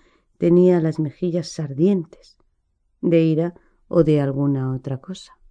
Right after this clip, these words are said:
Quise irme de cabeza a la Wonderwriter a escribir algo como "Jovencita muere estrangulada misteriosamente", pero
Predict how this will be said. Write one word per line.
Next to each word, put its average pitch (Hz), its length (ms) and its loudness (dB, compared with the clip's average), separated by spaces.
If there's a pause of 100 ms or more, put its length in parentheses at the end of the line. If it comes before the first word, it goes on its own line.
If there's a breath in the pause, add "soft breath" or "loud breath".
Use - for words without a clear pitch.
(1000)
Quise 175 280 0
irme 170 240 4
de 151 120 -2
cabeza 160 400 -4
a - 20 -4
la 151 80 -6
Wonderwriter 151 840 -4 (320)
a 165 100 0
escribir 170 440 0
algo 156 300 -4
como 151 280 -2 (260 soft breath)
"Jovencita 170 680 -2
muere 170 380 2
estrangulada 160 640 -6
misteriosamente", 147 880 -2
pero 147 260 -8